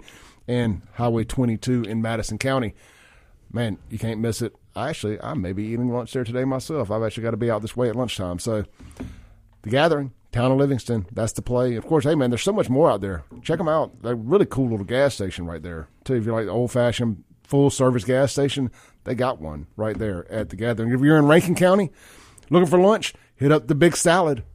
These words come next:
right there in Dogwood. It's right across from Amerigo and right next to the cookie store. And, uh, in Dogwood, they've got everything from custom-built salads to their specialty salads, wraps, subs,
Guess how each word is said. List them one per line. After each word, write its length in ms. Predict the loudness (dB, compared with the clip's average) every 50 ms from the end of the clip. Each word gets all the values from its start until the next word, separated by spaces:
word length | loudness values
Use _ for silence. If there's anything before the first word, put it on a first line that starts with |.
| -20 -20 -10 -6
right 200 | -2 -2 0 2
there 140 | 4 4
in 80 | 4 4
Dogwood. 480 | 6 6 6 6 4 2 2 0 0 0
It's 120 | -2 0
right 140 | 2 2 2 2
across 260 | 2 2 2 2 2
from 120 | 2 2
Amerigo 640 | 4 6 6 8 8 6 6 4 2 0 0 -2 -6 -12 _ _ _ _ _ _ _ _ _ -6
and 160 | -4 -2 -2
right 180 | 0 0 0 0
next 320 | 0 0 0 0 -4 -4 -2
to 100 | 0 0
the 80 | 0
cookie 260 | 0 0 -2 -2 -2 -6
store. 400 | -8 -6 -6 -6 -6 -6 -10 -12 -16 -20 -20 -14 -8
And, 180 | -6 -4 -4
uh, 180 | -2 -2 -4 -4
in 180 | -4 -2 -2 -2
Dogwood, 560 | 0 0 0 0 0 0 0 0 0 0 -2 -8 -20 _ _ _ _ _ -6
they've 140 | -2 0 0
got 140 | 0 2
everything 680 | 0 0 0 0 -2 -2 -2 0 0 -2 -2 -4 -6 -8
from 180 | -8 -8 -8 -6
custom-built 680 | -2 0 0 0 2 2 0 2 2 2 2 2 0
salads 760 | -2 0 0 2 2 2 2 2 2 0 -2 -6 -12 -16 -16 -18 _ _ _ _ _ _ _ _ _ _ -6
to 380 | -2 0 2 2 2 0 0 -2
their 140 | -4 -4 -6
specialty 500 | -4 0 2 2 2 2 2 0 0 0
salads, 680 | 0 0 0 2 2 2 2 0 -2 -4 -8 -16 -20 _ _ _ _ _ _ _ _
wraps, 640 | -10 -6 -2 0 0 0 -2 -4 -8 -10 -12 -12 -14 -18 _ _ _ _
subs, 680 | -10 -2 2 4 6 6 6 6 4 0 -4 -12